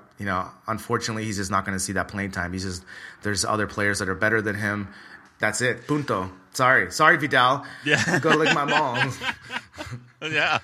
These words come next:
Speaker 2: All right, so now let's shift our gaze to La Liga. So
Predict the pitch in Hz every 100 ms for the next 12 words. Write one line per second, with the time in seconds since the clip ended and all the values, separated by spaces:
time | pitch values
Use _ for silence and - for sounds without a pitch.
0 | - 269 _ - - - - - - -
1 | - _ - - - 120 156 147 80 -
2 | 117 98 120 113 104 - 113 - 95 90
3 | 95 95 98 98 - 107 92 87 90 110
4 | 90 73 76 - 95